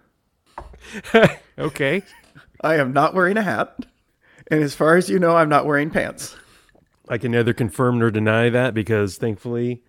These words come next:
Speaker 1: I'm only seeing him from the, from the chest up. He is wearing a shirt. I can confirm that, and I'd rather him not stand up. And, and no,
Speaker 2: And,
Speaker 1: don't you do, don't you
Speaker 2: and
Speaker 1: dare
Speaker 2: you're,
Speaker 1: do
Speaker 2: and
Speaker 1: it.
Speaker 2: you're wrong on that too.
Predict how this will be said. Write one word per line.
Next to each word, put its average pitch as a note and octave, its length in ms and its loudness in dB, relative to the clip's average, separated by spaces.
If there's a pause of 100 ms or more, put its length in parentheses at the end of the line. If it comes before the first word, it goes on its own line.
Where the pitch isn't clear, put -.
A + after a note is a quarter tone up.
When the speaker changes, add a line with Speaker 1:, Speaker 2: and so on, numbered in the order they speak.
(240)
Speaker 1:
I'm A2+ 180 -8
only A2+ 240 -4
seeing A2+ 280 -2
him A2+ 120 2
from A2 220 -4
the, G2+ 300 -2 (160)
from G#2+ 160 -8
the F#2+ 100 -6
chest B2 400 -2
up. B2 300 -2 (420)
He A#2 120 -2
is G#2+ 100 0
wearing A#2+ 240 0
a A2 40 -4
shirt. G2 380 -4
I F#2+ 80 -6
can G2+ 160 -8
confirm A#2 440 -6
that, A#2+ 280 -2
and G2+ 160 -4
I'd G2 140 -4
rather A#2 280 0
him A#2+ 120 -2
not A#2 180 -2
stand A#2+ 300 -4
up. B2+ 240 -4 (160)
And, A2 500 -4
and G#2+ 480 -4
no, A2 420 0 (140)
Speaker 2:
And, F3 120 2
Speaker 1:
don't G2 120 -4
you G#2 60 -8
do, G#2+ 160 -6
don't G#2 200 -4
you A2+ 100 -2
Speaker 2:
and F#3+ 80 0
Speaker 1:
dare F#3+ 140 4
Speaker 2:
you're, - 100 2
Speaker 1:
do G#2+ 80 -2
Speaker 2:
and F3 120 2
Speaker 1:
it. F3 40 -4
Speaker 2:
you're E3+ 120 0
wrong F3+ 300 2
on E3+ 180 0
that G#3 240 -2
too. - 320 -2